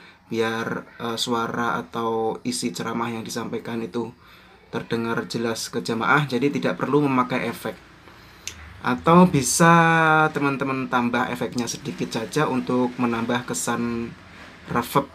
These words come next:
pada mic khotbahnya. Nah, di sini saya naikkan sedikit satu strip. Untuk fadernya ini di posisi nol D B. Jangan sampai melebihi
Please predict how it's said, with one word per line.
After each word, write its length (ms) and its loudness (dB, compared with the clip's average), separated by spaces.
pada 420 -4
mic 240 0
khotbahnya. 640 -10
Nah, 240 -16
di 80 -14
sini 240 -6
saya 560 -6
naikkan 400 -6
sedikit 480 -10
satu 320 -10
strip. 320 -10
Untuk 320 4
fadernya 880 6
ini 240 4
di 80 -8
posisi 560 -2
nol 400 2
D 160 -8
B. 200 -20
Jangan 240 -2
sampai 720 -4
melebihi 960 -4